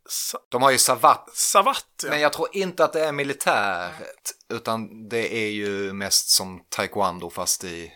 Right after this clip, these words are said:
Speaker 1: Balettkänsla av det.
Speaker 2: balettkänsla och, eh, en spandexdräkt.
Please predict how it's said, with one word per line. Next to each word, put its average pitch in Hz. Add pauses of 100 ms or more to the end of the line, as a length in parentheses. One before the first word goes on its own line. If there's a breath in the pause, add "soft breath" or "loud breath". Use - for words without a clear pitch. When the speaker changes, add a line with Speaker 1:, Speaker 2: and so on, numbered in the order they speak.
Speaker 1:
Balettkänsla -
av -
det. -
Speaker 2:
balettkänsla 110
och, 90
eh, 87 (320)
en 90
spandexdräkt. -